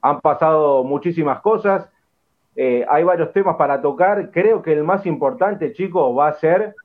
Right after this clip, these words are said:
la próxima designación de técnico, porque ya hay uno, parece que más tardar la semana que viene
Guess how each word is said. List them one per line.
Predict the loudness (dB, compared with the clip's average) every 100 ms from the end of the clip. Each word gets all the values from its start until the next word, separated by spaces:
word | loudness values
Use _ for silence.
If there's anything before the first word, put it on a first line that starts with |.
| _ _ _ _ _
la | -2 0 2
próxima | 0 0 -2 -2
designación | -2 -4 -4 -4 0 0
de | 0
técnico, | 0 0 -2 -2 -2
porque | -2 -2
ya | 0 0
hay | 2
uno, | 0 2 2
parece | 0 0 -2 -2 -4
que | -2 -2 0 0 0 -2 -8 _ _ _ _ -6
más | 0 0
tardar | 2 2 2
la | 0
semana | -2 -2 -2
que | 0
viene | 0 2 0